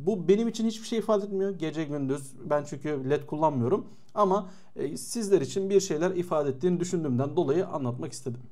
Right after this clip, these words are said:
Klavyenin eksi ve artılarından bahsetmek istiyorum. Öncelikle eksileriyle başlayayım.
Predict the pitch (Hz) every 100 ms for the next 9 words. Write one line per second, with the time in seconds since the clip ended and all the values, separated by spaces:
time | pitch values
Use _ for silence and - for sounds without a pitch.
0 | - - - 233 240 233 226 196 196 226
1 | 196 185 196 226 202 170 - 190 214 -
2 | 185 190 226 - 233 185 185 214 - 180
3 | 180 185 180 185 143 123 123 175 202